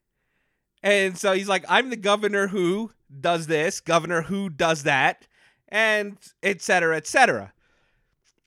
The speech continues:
If this is a preview, okay, because Trump is still the forerunner, but he might, you know, take a break. He might be like, You know what? I might just, you know, hold off and, um,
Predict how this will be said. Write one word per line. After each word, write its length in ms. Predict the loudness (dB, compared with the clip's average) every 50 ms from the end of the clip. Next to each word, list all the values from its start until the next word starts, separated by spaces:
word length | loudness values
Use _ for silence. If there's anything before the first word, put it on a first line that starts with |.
| _ _ _ _
If 220 | -4 -4 -4 -4 -8
this 360 | -8 -4 -2 -2 -2 0 -2
is 180 | -2 -2 -2 -2
a 100 | -4 -4
preview, 680 | -4 -6 -6 -4 -4 -4 -4 -6 -6 -6 -6 -8 -12 -16 -18 _ -12
okay, 220 | -4 0 0 0
because 240 | 0 0 -4 -6 0
Trump 260 | 4 4 4 4 4
is 240 | 4 2 2 2 2
still 340 | -4 -4 0 2 4 4 4
the 120 | 2 -2
forerunner, 720 | -4 0 2 2 4 4 2 2 2 0 -2 -4 -8 -12 -18 _ _ _ _ -6
but 300 | 2 4 4 4 4 2
he 180 | -2 -6 -6
might, 300 | -2 0 2 2 0 0 -6 _ _ _ _
you 100 | -4 -2
know, 80 | -2 -2
take 220 | -2 -4 -8 -8
a 40 | -4
break. 220 | -2 -2 -2 -2
He 80 | -4 -4
might 160 | -4 -4 -4
be 80 | -2 -2
like, 320 | -2 -2 -2 -4 -6 -8
You 60 | -8
know 220 | -6 -2 -2 -2 -2
what? 260 | 0 -2 -2 -2 -6 _ _ _ _ _ _ _ _ _ _ _ _ _ _
I 140 | 0 0 0
might 420 | 0 -2 -2 -4 -4 -4 -6 -12 -12
just, 360 | -10 -10 -10 -10 -14 -16 -14
you 80 | -10
know, 280 | -8 -6 -6 -6 -6 -10 _ _ _ _ _ _ _ _ _ _ _ _
hold 320 | _ -4 -2 -2 0 0
off 440 | 0 2 2 2 0 -2 -6 _ _ _ _ _ _ _ _ _ _ _
and, 460 | -6 -4 -2 -2 -4 -4 -6 -6 -4
um, 640 | -2 -2 0 0 0 -2 -2 -4 -6 -8 -12 -14